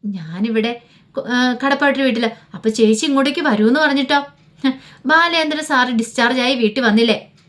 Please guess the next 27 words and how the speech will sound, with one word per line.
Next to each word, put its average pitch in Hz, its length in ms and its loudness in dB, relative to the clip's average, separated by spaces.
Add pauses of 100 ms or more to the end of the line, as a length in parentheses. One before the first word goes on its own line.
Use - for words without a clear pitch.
ഡിസ്ചാർജ് 170 460 -6
ആയി 254 100 2
വീട്ടിൽ 254 300 0
വന്നു, 247 320 2 (420)
പക്ഷേങ്കില് 190 500 0 (300)
എനിക്കിപ്പോ 277 380 -2
ഇവിടുന്ന് 240 340 2
വരാൻ 220 280 0
പറ്റുന്ന 226 280 -2
സാഹചര്യമല്ല. 208 640 0 (320)
ഏ, 262 60 -4 (420)
അതെന്താ 214 380 0
വെച്ചാ 392 200 0
അങ്ങനെ 269 280 0
പറഞ്ഞേ? 311 260 -2 (280)
ചേച്ചിയല്ലേ 392 640 0
പറഞ്ഞേ 247 280 2 (680)
ബാലേന്ദ്രൻ 302 480 0
സാറ് 247 220 0
ഡിസ്ചാർജ് 247 500 -2
ആയി 254 100 -4
വന്നു 226 220 -2
കഴിയുമ്പം 240 400 -2 (1160)
ഞാൻ 277 260 2
അങ്ങോ-, 240 240 -4
ഇങ്ങോട്ടേക്ക് 254 420 0
വരാന്ന് 226 400 2